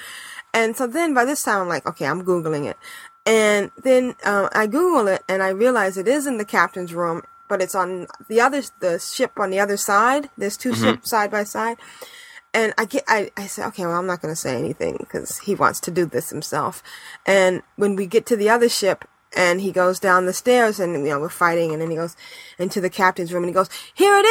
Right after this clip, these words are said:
Speaker 1: is, didn't I tell you?" And I was like, "Oh, good, I'm glad I didn't <laughs> say anything."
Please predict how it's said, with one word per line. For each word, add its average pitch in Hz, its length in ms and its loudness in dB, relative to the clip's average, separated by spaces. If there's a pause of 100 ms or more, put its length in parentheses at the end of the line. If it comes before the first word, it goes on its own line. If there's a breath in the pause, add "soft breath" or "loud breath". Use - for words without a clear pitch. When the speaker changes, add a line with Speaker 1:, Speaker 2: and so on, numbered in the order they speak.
(160)
Speaker 1:
is, 269 100 4
didn't 359 240 0
I 320 120 4
tell 320 280 2
you?" 392 320 0
And 262 180 0
I 254 60 0
was 254 100 -4
like, 240 280 -4
"Oh, 214 280 -4
good, 180 220 0
I'm 180 140 -8
glad 190 240 0
I 202 80 -4
didn't 196 220 -8
<laughs> - 0 -
say 262 300 2
anything." 330 800 2